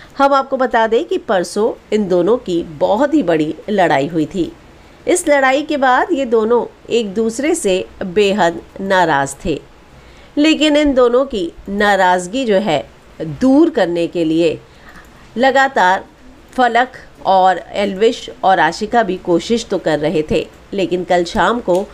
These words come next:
खुद ही मनीषा और फुकरा ने बैठकर एक दूसरे से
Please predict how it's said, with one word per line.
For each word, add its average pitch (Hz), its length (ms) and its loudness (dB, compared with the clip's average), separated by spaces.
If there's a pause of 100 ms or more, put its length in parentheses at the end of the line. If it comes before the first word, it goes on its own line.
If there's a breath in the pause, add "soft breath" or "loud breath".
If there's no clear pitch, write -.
(300 loud breath)
खुद 311 220 2
ही 330 100 4
मनीषा 220 500 -2
और 190 160 0
फुकरा 180 380 -2
ने 185 140 -2
बैठकर 170 500 0
एक 165 320 -6
दूसरे 185 380 -2 (120)
से 160 240 -2